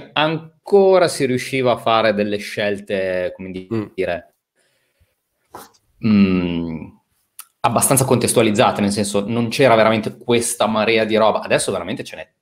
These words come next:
Speaker 1: tantissima, cioè in qualsiasi settore decidi di andare, cioè è anche difficile
Speaker 2: Eh, sì.
Speaker 1: capire quale settore.
Speaker 2: Sì, eh, a-, anche lì devi fare delle scommesse, cioè devi capi-, u-, uno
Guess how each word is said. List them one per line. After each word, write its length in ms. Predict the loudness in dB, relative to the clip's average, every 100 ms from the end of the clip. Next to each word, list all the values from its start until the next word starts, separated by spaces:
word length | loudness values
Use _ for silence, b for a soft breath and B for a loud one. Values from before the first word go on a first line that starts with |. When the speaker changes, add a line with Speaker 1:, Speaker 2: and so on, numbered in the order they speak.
| _
Speaker 1:
tantissima, 680 | -18 -14 -10 -8 -8 -8 -8
cioè 160 | -8
in 180 | -8 -10
qualsiasi 380 | -6 -2 0 0
settore 300 | -2 2 2
decidi 240 | 2 2 4
di 40 |
andare, 360 | 4 4 2 -4
cioè 180 | -2 0
è 60 |
anche 160 | 2 2
difficile 340 | 0 -2 0
Speaker 2:
Eh, 40 | 0
sì. 40 |
Speaker 1:
capire 640 | 0 0 2 0 -2 -18 _ _ _
quale 200 | 2 2
settore. 540 | 0 0 2 2 0 -10 -20 _ _ -6 -6 -6 -20 _ -4
Speaker 2:
Sì, 240 | 2 4
eh, 340 | 2 0 0
a-, 200 | 0 -2
anche 240 | -2 0 2
lì 120 | 4
devi 160 | 2 2
fare 180 | 2
delle 160 | 2 0
scommesse, 640 | 0 2 4 2 0 -4
cioè 580 | -2 0 0 0 0 -2
devi 180 | -2 -4
capi-, 720 | -4 -4 -6 -8 -14 -20 -20 -20 -6
u-, 160 | -2 0
uno 420 | 4 4 4 0